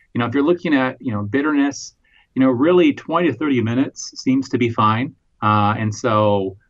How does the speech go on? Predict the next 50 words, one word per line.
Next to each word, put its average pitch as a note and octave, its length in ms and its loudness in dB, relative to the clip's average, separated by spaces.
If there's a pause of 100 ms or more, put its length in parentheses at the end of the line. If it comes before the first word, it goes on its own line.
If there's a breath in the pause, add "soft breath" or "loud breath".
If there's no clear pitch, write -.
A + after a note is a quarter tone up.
(120)
I A2 160 0
would, A#2+ 240 0
you G#2+ 80 -4
know, G2 100 -2
that's B2+ 220 -2
what C#3 100 0
I G#2+ 140 -2
would B2+ 120 -4
kinda, B2+ 360 -2
you B2+ 80 -6
know, B2+ 80 -8
shoot - 320 -2
for C3+ 320 0
if A#2 100 -8
I A#2 140 0
was A#2 100 -2
trying A2 220 -4
to A2 80 -4
do A2+ 120 2
that A2 240 -2
and G#2 120 -8
cool B2 240 -8
it G#2 80 -14
down G#2+ 240 -6
more. G#2+ 360 -4 (380 soft breath)
Um, F#2+ 320 -2
I've A2 160 -2
definitely A#2+ 380 -2
done G#2+ 240 -2
some, A2 320 0
you A2 80 -2
know, G2 100 -2
bigger A2 300 -2
beers A2 440 0
where G#2 140 0
I F#2+ 80 0
wanna G2+ 320 -2 (300)
do A2+ 140 2
some G#2+ 280 2
late G#2+ 220 0
hopping A2+ 500 -2
or G#2 80 -4
some G#2+ 160 -8
hop G#2 240 -2
stands. A2 560 -6 (380 soft breath)
And, G2+ 280 2
you G2+ 60 -2
know, G2 140 0
I'll, G2 200 2
I'll, G#2+ 240 -2